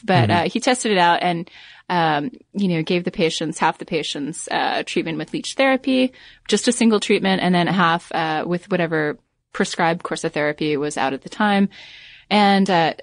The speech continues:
Speaker 1: with the single treatment, they did, uh, the osteoarthritis patients did report, in fact, some lessening of pain.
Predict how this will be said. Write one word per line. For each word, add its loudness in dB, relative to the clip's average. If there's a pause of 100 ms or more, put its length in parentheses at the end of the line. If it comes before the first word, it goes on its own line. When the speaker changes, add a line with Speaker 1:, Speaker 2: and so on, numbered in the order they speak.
Speaker 1:
with 2
the 2
single 4
treatment, 0
they 6
did, 2 (160)
uh, -2
the -4
osteoarthritis -2
patients -2
did -4
report, 0
in -2
fact, -2
some -2
lessening -2
of -14
pain. 2